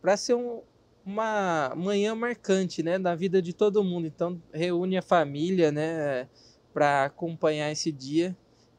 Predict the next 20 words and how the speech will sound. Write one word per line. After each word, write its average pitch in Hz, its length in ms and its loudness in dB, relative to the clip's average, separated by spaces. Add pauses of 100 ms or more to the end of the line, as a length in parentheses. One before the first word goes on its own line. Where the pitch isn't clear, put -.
que 147 160 -2
a 151 60 0
gente 156 240 -6
quer 160 220 2
que 180 500 -4 (100)
seja 170 360 -4
um 180 40 0
dia 175 200 0
marcante, 175 680 -6 (160)
não 175 220 0
só 180 240 4
na 180 160 2
vida 165 240 0
da 156 140 2
pastora, 170 480 -4
mas 170 200 -6
de 165 140 -12
todo 180 260 -2
mundo, 175 320 -6
né, 151 200 -10